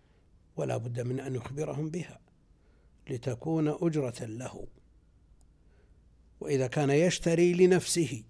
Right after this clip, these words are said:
وهم يعلمون ذلك ويبيع عليهم، لا يشتري لهم إنما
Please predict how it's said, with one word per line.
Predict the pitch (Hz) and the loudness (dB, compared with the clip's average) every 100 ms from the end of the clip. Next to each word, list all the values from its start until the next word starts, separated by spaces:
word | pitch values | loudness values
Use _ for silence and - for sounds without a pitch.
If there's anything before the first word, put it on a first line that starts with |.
| - - _ _ _ _ _ _ | -20 -20 _ _ _ _ _ _
وهم | 143 123 135 | -6 0 0
يعلمون | 131 131 139 165 180 | 0 0 4 8 8
ذلك | 160 151 147 120 - - - - _ _ _ _ _ - - | 6 2 0 -4 -8 -14 -20 -20 _ _ _ _ _ -20 -16
ويبيع | 139 123 120 127 175 170 139 | -6 -4 -4 0 0 0 -2
عليهم، | 131 139 156 151 123 107 113 - - _ _ _ _ - _ _ _ | 0 2 2 2 0 -2 -6 -16 -20 _ _ _ _ -20 _ _ _
لا | - 117 | -8 -4
يشتري | 143 170 - 160 156 151 | 0 0 0 0 2 2
لهم | 151 127 160 190 - _ _ _ _ - | 2 2 0 -2 -8 _ _ _ _ -8
إنما | 131 123 123 | -4 -2 -2